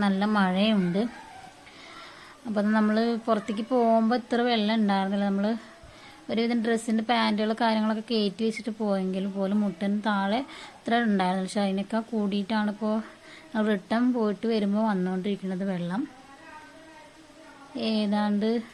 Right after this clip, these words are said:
വെള്ളം ഇതാ കൂടിക്കൊണ്ട് വന്നിട്ടുണ്ട്. അപ്പോൾ ദാ നമ്മൾ വീട്ടിലേക്ക് പോണ വഴിയാണിത്. അപ്പോൾ ദാ ഇവിടെയൊക്കെ റോഡ് സൈഡിലൊക്കെ വെള്ളമായിട്ടുണ്ട്. അപ്പോൾ ദാ നേരെ മുന്നിലാണ് പാടം, പാടം നിറഞ്ഞു. പിന്നെ ഈ തോട്, ചെറിയൊരു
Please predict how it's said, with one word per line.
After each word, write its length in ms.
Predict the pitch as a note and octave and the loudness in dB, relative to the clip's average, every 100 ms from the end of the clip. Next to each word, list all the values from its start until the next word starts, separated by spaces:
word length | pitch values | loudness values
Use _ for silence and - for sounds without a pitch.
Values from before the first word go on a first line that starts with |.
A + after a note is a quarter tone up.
| - - - - - - - - F#4 - - F4 A3+ | -20 -20 -20 -20 -20 -20 -20 -20 -20 -20 -20 -6 -2
വെള്ളം 280 | G#3+ G#3 G#3+ | 0 2 0
ഇതാ 140 | G#3 G#3 G#3+ | 0 0 -2
കൂടിക്കൊണ്ട് 680 | G#3 F#3+ F#3+ G3+ G3 G3+ C4 A3+ | -2 -2 -4 -2 0 2 0 0
വന്നിട്ടുണ്ട്. 520 | F#3 F3+ G3+ G3 F3+ | -2 -2 -2 -2 -2
അപ്പോൾ 120 | F#3+ G3 | -2 -2
ദാ 80 | G3 | 0
നമ്മൾ 180 | G3 F#3+ G3 | 0 -2 -2
വീട്ടിലേക്ക് 560 | G3 F#3+ - G3+ F#3+ G#3+ G#3+ | -2 -2 -2 -2 -2 -4 -2
പോണ 160 | G3 G3+ | 0 0
വഴിയാണിത്. 640 | G3+ F#3 F#3+ F#3 F3+ F3 A3+ D4+ - - - - - - - | 0 0 -2 -2 -4 -4 -4 -6 -18 -20 -20 -20 -20 -20 -20
അപ്പോൾ 160 | - F#3+ | -10 -4
ദാ 60 | G3 | -2
ഇവിടെയൊക്കെ 300 | F#3 F#3+ G#3 G3+ | -2 -4 -2 -2
റോഡ് 320 | F#3+ F3+ - | -2 -4 -4
സൈഡിലൊക്കെ 540 | G3+ F#3+ G3 G3+ - A3+ | -4 -2 -4 -6 -6 -2
വെള്ളമായിട്ടുണ്ട്. 760 | A3 G3+ G#3 G3+ F#3 G3+ F#3 F#3 C4+ - - - - - - - - - | 0 0 2 0 0 -2 -2 0 -2 -4 -20 -20 -20 -20 -20 -20 -20 -18
അപ്പോൾ 140 | - F#3+ | -2 0
ദാ 60 | F#3+ | 2
നേരെ 200 | F#3 F#3 G#3 | 2 2 2
മുന്നിലാണ് 340 | G3+ G3 G3+ G#3+ | 2 2 0 0
പാടം, 220 | G3+ G3 G3+ | 0 0 -2
പാടം 280 | F3+ F3+ G3+ | -2 -2 0
നിറഞ്ഞു. 320 | G3+ F#3+ F#3 G3 | 0 0 -2 -2
പിന്നെ 140 | G3+ G3 | -2 -2
ഈ 20 | G3 | 0
തോട്, 260 | G3+ F#3 F3 G#3+ | 0 0 -2 0
ചെറിയൊരു 340 | F#3+ G3 | 0 0